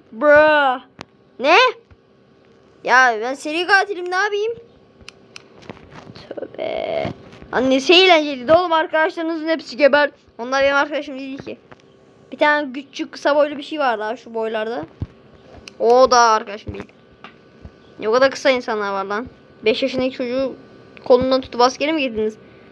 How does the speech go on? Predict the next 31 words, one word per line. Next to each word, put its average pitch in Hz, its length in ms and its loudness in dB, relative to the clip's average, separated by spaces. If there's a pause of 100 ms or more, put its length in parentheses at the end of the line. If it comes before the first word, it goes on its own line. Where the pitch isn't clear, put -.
(140)
Ne 220 80 4
alaka 254 380 2
oğlum? 233 360 -6 (460)
Gendendir 226 540 -2
o. 214 120 -12 (400)
Siz 247 220 -10
gidin 339 240 4
yatın 330 280 0
lan 311 180 0
hadi. 262 240 -4 (600)
Ben 269 200 2
nerede 311 260 2
yatacağım? 285 580 -6 (800)
Ne 233 120 2
bileyim 285 280 2
ben, 285 140 2
kafana 269 300 -2
göre 262 220 -2
bir 269 60 -8
yer 262 140 -2
seçin. 262 380 -12 (1800)
Unutmayın, 277 420 4
seçtiğiniz 277 600 -2
yerde 311 540 2 (520)
tüm 349 200 4
askerlik 302 480 2
boyunca 269 320 -2
yatacaksınız. - 640 -6 (280)
Yani 196 320 -6
orada 214 280 2
kalacaksınız. - 720 -4